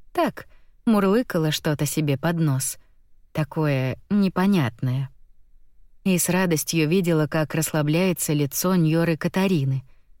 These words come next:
как разглаживаются складки, появившиеся от боли, как становятся спокойнее её глаза.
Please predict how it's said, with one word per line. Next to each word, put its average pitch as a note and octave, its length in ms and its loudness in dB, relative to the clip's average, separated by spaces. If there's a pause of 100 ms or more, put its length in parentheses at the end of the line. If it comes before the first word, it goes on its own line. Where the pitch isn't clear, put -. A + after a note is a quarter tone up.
(180)
как G3+ 280 -2
разглаживаются F#3 920 0
складки, D3+ 640 -2 (280)
появившиеся D#3 920 0
от C#3+ 80 -2
боли, D3 460 0 (520)
как D#3+ 260 -2
становятся F3 640 0
спокойнее F3 800 0
её E3+ 320 2
глаза. F3 540 0